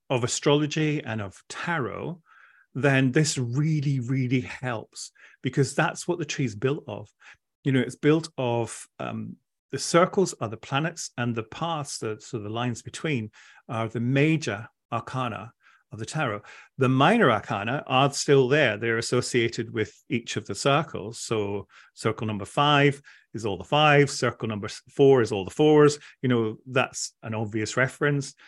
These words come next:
Um, so that symbol, once you start to come down into, it's very, um, simplistic way of doing it. What I, the way I teach it is,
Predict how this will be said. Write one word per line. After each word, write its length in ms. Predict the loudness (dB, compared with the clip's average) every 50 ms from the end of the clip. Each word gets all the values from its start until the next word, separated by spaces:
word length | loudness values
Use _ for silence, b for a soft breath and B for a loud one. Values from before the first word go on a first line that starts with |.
| B B B B _ _ _ _ _ _ _ _ _ -4
Um, 280 | 0 0 2 0 0 -4 -6
so 400 | -2 2 2 4 4 2 0 -4 _ _ _ _ _ _ _ _ _ _ _ _ _
that 420 | -8 0 2 4 4 4 2 -2 -4
symbol, 720 | 0 4 4 4 6 4 2 2 0 0 -2 -4 -4 -2
once 400 | 0 2 2 2 0 -2 0 2
you 280 | 2 2 2 0 -4 -8 _ _ -10
start 340 | -6 -2 -2 -2 -2 -2 -4
to 80 | -8 -6
come 360 | -4 -2 0 2 2 2 2
down 400 | 2 0 2 2 2 2 2 2
into, 280 | 0 -2 -2 -2 -2
it's 420 | -2 -2 -2 -4 -8 -8 -6 -4 0
very, 520 | 2 4 6 8 8 8 6 6 2 -2 B B B B B B B B -16
um, 460 | -10 -8 -6 -4 -4 -4 -4 -6 -8 -12 _ _ _ _ _ _ _ _ _ _ _ _ _ _ _ _ _ _ _ _ _ _ _ _ _ _ -8 -4
simplistic 800 | 0 2 4 4 4 6 4 4 4 4 2 2 0 0 -2 -14 -16 _
way 240 | 0 4 6 6 6
of 80 | 6 4
doing 320 | 2 0 0 0 0 0
it. 180 | -2 -4 -4 -4
What 180 | -2 0 2
I, 200 | 4 2 2 0 -4 -6
the 140 | -4 -2 0
way 140 | 2 2 2
I 160 | 2 2 0
teach 360 | 0 -2 -6 -6 -6 -6 -6
it 80 | -4 -2
is, 260 | -2 -2 -2 -4